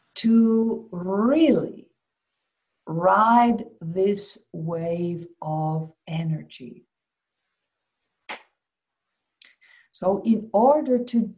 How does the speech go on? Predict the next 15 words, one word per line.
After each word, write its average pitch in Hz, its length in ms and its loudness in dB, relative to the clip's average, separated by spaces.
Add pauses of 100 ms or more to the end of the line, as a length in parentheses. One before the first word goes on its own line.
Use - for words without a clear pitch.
(120)
deepen 208 760 0
your 185 360 0
spiritual 185 640 -4
practice, - 1040 -12 (2500)
all 269 220 2
you 254 160 4
have 226 280 -4
to 202 100 -8
do 185 480 -2 (180)
is 165 480 -6 (160)
say 180 300 -6
yes, - 800 -6 (760)
embrace 180 1040 2
what's 175 420 -6
happening, 165 680 -12